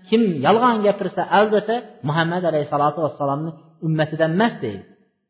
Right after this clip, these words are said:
Ummatidan emas. Keyingisi, tarozu mezonda urayotganlar, qassoblar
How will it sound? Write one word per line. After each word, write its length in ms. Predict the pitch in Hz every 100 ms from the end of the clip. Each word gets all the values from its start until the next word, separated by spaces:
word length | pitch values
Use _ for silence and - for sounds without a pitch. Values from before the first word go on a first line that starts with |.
| _ _ _ _ -
Ummatidan 460 | 135 139 135 143 139
emas. 200 | 160 - - - _ _ _ _ _ _ _ _ _ _
Keyingisi, 440 | 220 247 226 226 240 202 - - - -
tarozu 500 | - 202 240 233 202 202
mezonda 520 | 185 190 185 185 202
urayotganlar, 720 | 147 165 135 - 113 104 101 92 - _ _ _ _ _
qassoblar 680 | 147 - - 139 147 160